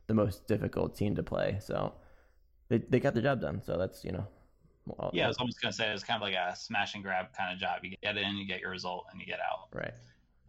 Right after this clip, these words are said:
Speaker 2: Um,
Speaker 1: And then hopefully,
Speaker 2: yeah.
Speaker 1: like, the, the Olympic, the real Olympic team in Tokyo could include some of the guys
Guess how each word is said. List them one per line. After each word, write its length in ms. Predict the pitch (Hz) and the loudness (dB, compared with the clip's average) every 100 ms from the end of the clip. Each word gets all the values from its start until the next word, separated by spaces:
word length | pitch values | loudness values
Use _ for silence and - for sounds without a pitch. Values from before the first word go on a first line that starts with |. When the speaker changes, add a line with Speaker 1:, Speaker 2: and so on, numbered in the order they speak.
| 98 | 2
Speaker 2:
Um, 320 | 98 87 92 - - - - _ - - | 2 0 -6 -8 -18 -20 -20 _ -12 0
Speaker 1:
And 160 | 120 | 4
then 100 | 117 | 6
hopefully, 360 | 120 - 117 110 | 6 6 6 8
Speaker 2:
yeah. 40 | |
Speaker 1:
like, 240 | 101 98 - | 6 6 4
the, 140 | 113 - | 0 4
the 100 | 120 | 6
Olympic, 400 | 117 110 104 - | 6 4 2 4
the 80 | 127 | 4
real 260 | 127 131 | 8 8
Olympic 300 | 120 113 110 | 8 6 2
team 520 | - 110 107 101 107 - | 2 2 4 2 0 0
in 100 | 110 | 2
Tokyo 680 | 110 98 82 95 85 73 - - _ _ _ | 4 4 4 4 4 2 -2 -14 _ _ _
could 120 | - 113 | 4 6
include 380 | 104 - 117 - | 6 6 4 4
some 140 | 110 | 2
of 60 | 95 | 2
the 80 | |
guys 640 | 95 101 104 104 135 - - | 4 4 4 2 0 -8 -14